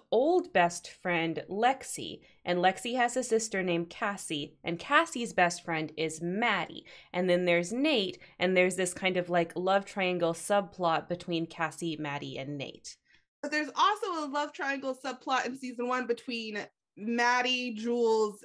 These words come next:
Speaker 2: and Nate as
Speaker 1: Yes.
Speaker 2: well, because Nate is playing a secret person. We will get into the actual details of the, all the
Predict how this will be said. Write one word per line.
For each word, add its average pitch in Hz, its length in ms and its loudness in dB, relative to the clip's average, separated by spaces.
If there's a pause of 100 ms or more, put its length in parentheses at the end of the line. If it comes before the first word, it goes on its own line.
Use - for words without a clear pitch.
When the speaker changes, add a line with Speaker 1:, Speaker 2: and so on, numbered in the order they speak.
Speaker 2:
and 208 300 -4
Nate 180 380 -10 (120)
as 202 100 2
Speaker 1:
Yes. 180 220 10
Speaker 2:
well, 160 160 2
because 185 260 -6 (260)
Nate 226 220 -12
is 214 200 -4
playing 208 320 0
a 202 60 -6
secret 202 360 -4
person. 202 380 -4 (480)
We 269 260 2
will 381 200 0
get 339 140 0
into 330 200 0
the 269 180 -4
actual 240 420 -2
details 247 500 -2
of 220 120 -4
the, 214 140 -4 (100)
all 214 280 4
the 214 120 -2